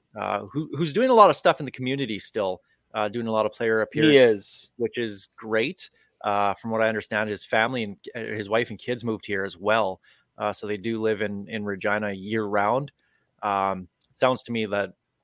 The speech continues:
Speaker 1: if Micah Johnson wants to return, he's probably gonna be here. So that's a good thing. Um, and then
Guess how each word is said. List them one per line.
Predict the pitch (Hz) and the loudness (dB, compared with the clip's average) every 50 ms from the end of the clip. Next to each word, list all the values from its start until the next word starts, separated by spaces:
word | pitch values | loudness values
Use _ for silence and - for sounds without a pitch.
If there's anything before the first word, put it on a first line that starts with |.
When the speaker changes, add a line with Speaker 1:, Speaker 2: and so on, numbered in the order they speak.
| _ _ _ _ _ _ _ _ _ _ _ | _ _ _ _ _ _ _ _ _ _ _
Speaker 1:
if | - 139 - | -6 -6 -2
Micah | - 117 107 - 107 | -2 -2 -2 -2 -2
Johnson | 95 110 107 104 - - 107 | -2 -2 -2 -4 -4 -6 -6
wants | 98 98 101 95 - - | -4 -2 -4 -4 -4 -8
to | - 104 101 101 98 98 95 _ _ _ _ _ _ _ _ _ _ _ | -6 -6 -4 -4 -4 -6 -8 _ _ _ _ _ _ _ _ _ _ _
return, | 113 107 104 - - - 113 110 104 98 95 95 98 - _ _ _ _ _ _ _ _ _ _ _ _ _ _ _ _ _ _ - | -12 -12 -12 -8 -2 0 2 2 2 0 -2 -6 -12 -16 _ _ _ _ _ _ _ _ _ _ _ _ _ _ _ _ _ _ -20
he's | - - | -20 -20
probably | - - - - 113 110 120 127 | -20 -10 -4 -2 0 0 0 -2
gonna | 127 143 147 139 | -2 -2 -2 0
be | 147 160 165 | 0 -2 0
here. | 151 175 180 196 214 202 - | 0 0 0 -2 -2 -4 -6
So | - - - 113 107 104 107 104 - - | -6 -2 0 2 2 2 0 -2 -2 -4
that's | - 104 - - | -4 -4 -4 -6
a | 101 | -8
good | 101 107 131 135 | -4 -4 -4 -4
thing. | - - 156 175 180 190 - _ - - - - _ _ _ _ _ _ - | -4 -4 -4 -4 -4 -6 -10 _ -20 -20 -20 -20 _ _ _ _ _ _ -8
Um, | 104 104 104 107 107 101 107 - | -4 -2 -2 -2 -2 -4 -6 -10
and | - 123 123 | -10 -6 -4
then | 120 117 113 110 107 107 98 | -2 0 0 -2 -2 -6 -10